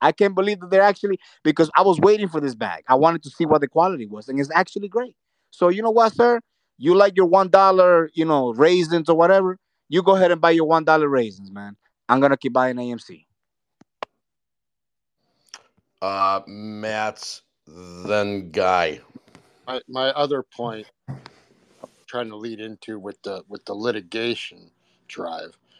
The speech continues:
Speaker 3: is that if, despite the unusable multitudes of in-court evidence that we have, we've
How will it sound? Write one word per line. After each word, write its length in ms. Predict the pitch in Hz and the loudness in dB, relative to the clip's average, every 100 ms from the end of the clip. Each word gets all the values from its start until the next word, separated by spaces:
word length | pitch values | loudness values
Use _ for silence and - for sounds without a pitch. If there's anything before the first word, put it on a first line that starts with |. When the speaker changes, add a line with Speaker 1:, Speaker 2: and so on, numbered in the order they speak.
| _ _ | _ _
Speaker 3:
is 240 | 117 113 - | -8 -8 -4
that 320 | 110 107 104 _ | -2 0 -2 _
if, 220 | 107 107 _ _ _ _ - 110 - | -8 -8 _ _ _ _ -20 -18 -8
despite 640 | 123 117 - - 131 143 - _ _ _ _ - | -4 -4 -6 0 2 2 -4 _ _ _ _ -14
the 140 | 117 123 | -8 -4
unusable 1040 | 127 113 101 107 131 156 123 110 107 101 104 | -4 -6 -16 -14 -6 -4 -4 -10 -10 -12 -10
multitudes 1040 | 117 131 127 _ _ - 113 107 92 - | -2 0 -2 _ _ -16 -14 -14 -18 -18
of 220 | 110 95 _ - | -18 -18 _ -20
in-court 580 | 113 101 - - 101 - - | -18 -16 -14 -12 -12 -12 -6
evidence 480 | 123 110 104 95 - | -6 -6 -14 -18 -20
that 180 | 98 | -20
we 160 | 101 101 | -18 -18
have, 380 | - 120 107 - _ _ _ _ _ _ 110 | -6 -4 -4 -8 _ _ _ _ _ _ -6
we've 300 | 135 175 | -2 -2